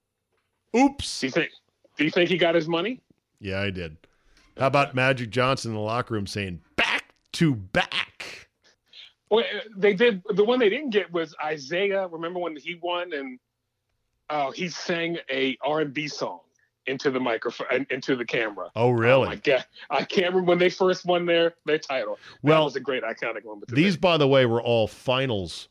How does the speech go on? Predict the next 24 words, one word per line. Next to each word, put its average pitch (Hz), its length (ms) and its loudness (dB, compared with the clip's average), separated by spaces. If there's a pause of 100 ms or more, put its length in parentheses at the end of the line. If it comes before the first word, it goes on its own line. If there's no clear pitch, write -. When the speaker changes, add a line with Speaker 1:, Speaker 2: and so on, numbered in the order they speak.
Speaker 1:
moments. 107 460 0
I 107 80 0
think 120 300 -2
they 113 140 -2
made 104 240 -2
sure. 127 260 0
So, 110 240 -2
in 113 80 0
other 127 180 4
words, 110 380 0
like, 104 320 0 (480)
Isaiah 120 640 4
doing 120 380 0
that 113 240 0
little 110 180 -2
happy 117 380 0
dance, 120 600 -2 (320)
uh, 107 280 -2
in 113 80 -4
a 107 80 -4
Speaker 2:
That - 20 -6
Speaker 1:
circle. 123 280 4
Speaker 2:
was - 100 4
the 139 40 6